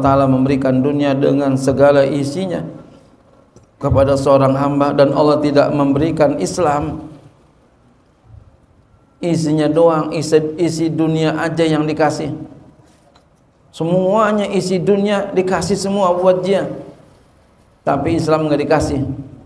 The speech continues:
Lakana zalika wabalan alaih. Niscaya itu menjadi Iya,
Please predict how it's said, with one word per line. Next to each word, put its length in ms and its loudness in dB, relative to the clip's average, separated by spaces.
Lakana 640 2
zalika 480 2
wabalan 640 2
alaih. 240 0
Niscaya 480 2
itu 160 0
menjadi 480 4
Iya, 280 0